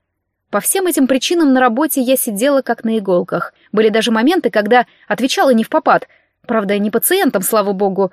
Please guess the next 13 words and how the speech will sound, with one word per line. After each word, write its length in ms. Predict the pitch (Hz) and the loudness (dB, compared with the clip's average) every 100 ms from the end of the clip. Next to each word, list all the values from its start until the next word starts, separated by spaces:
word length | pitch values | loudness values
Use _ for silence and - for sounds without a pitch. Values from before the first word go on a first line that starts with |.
| _ | _
а 80 | 269 | -8
коллегам. 500 | 381 320 175 185 170 - _ _ _ _ _ | 0 2 2 0 -4 -8 _ _ _ _ _
Утешила 520 | 196 190 254 339 320 294 | -8 -4 -2 0 0 2
меня 200 | 262 240 | 2 0
только 260 | 226 240 | -2 -2
эс 140 | 214 208 | -4 -2
эм 100 | 196 | -4
эска 220 | - 208 | -2 -4
от 80 | - | -4
Кузи, 420 | 202 180 180 180 _ | -4 -2 -2 -2 _
пришедшая 460 | 220 - 185 - 202 | -4 -2 -2 -2 0
в 40 | |
обед. 380 | 247 220 - | 0 2 -2